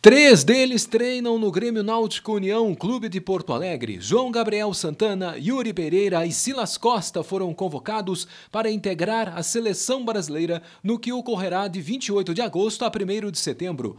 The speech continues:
A convocação é resultado do desempenho dos judocas no primeiro semestre do ano, quando eles se destacaram em várias competições importantes, como o Mundial Classe Cadete,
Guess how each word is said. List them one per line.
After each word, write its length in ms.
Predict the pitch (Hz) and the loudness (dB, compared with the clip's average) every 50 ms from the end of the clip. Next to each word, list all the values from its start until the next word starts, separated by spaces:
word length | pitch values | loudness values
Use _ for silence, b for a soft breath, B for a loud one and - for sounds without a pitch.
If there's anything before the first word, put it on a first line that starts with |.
| B B B B | B B B B
A 80 | - 226 | -8 -6
convocação 640 | 226 277 262 233 247 233 233 202 - - 240 247 233 | -4 -4 -2 -2 -2 -2 -2 -4 -2 -2 -2 -2 -2
é 60 | 202 | -4
resultado 720 | 170 196 202 196 226 175 - 185 185 202 214 226 220 240 | -4 -6 -6 -8 -10 -8 -6 -4 -4 -4 -4 -6 -8 -8
do 100 | 208 220 | -10 -8
desempenho 580 | 185 196 196 156 170 135 110 - 185 202 196 185 | -6 -4 -4 -4 -4 -6 -2 -2 -2 0 0 -4
dos 220 | 165 - 214 226 | -4 -4 -4 -4
judocas 560 | 180 254 247 160 - 190 214 208 214 247 220 175 | -4 -4 -2 0 0 0 0 0 -2 -2 -2 0
no 140 | 190 214 | 0 -2
primeiro 360 | 208 208 180 175 196 208 196 170 | -2 -2 -4 -2 -2 -2 -2 -2
semestre 640 | - - 156 139 156 185 196 - - - 202 175 | -2 -2 -4 -4 -4 -6 -6 -6 -6 -6 -6 -4
do 180 | 143 147 147 165 | -4 -4 -2 0
ano, 300 | 202 220 196 139 104 B B B B B | 0 0 0 -2 -4 B B B B B
quando 320 | - 240 269 277 311 240 | 0 0 2 2 0 -2
eles 260 | 180 185 202 226 220 202 | -2 -2 -2 -2 -4 -4
se 140 | - 220 | -4 -6
destacaram 580 | 190 214 208 208 - 170 - - 185 196 208 202 | -6 -6 -6 -6 -6 -8 -6 -4 -4 -4 -2 -2
em 100 | 208 202 | -2 -2
várias 600 | 170 117 123 196 226 254 240 226 208 175 151 - | -4 -2 0 0 2 2 0 0 -2 -4 -4 -6
competições 540 | - 180 160 - 165 147 - - 165 156 131 | -6 -8 -8 -6 -8 -8 -6 -6 -6 -6 -6
importantes, 800 | 151 147 - 190 175 - - - 202 214 165 - 104 - - - B B B B B | -8 -8 -6 -8 -8 -4 -4 -2 -2 -2 -4 -6 -8 -10 -10 -12 B B B B B
como 320 | - 247 226 196 165 156 | 2 4 4 4 4 0
o 160 | 151 170 180 196 | 0 0 0 0
Mundial 520 | 196 208 196 160 135 185 185 180 175 165 | 0 -2 -2 -2 -2 0 0 0 0 -2
Classe 460 | - - 170 175 165 147 - - 170 | -4 -6 -6 -6 -6 -6 -6 -8 -10
Cadete, 600 | 165 - 185 160 135 180 220 240 240 - 269 247 | -8 -6 -8 -4 -2 -2 -2 -2 -4 -6 -10 -10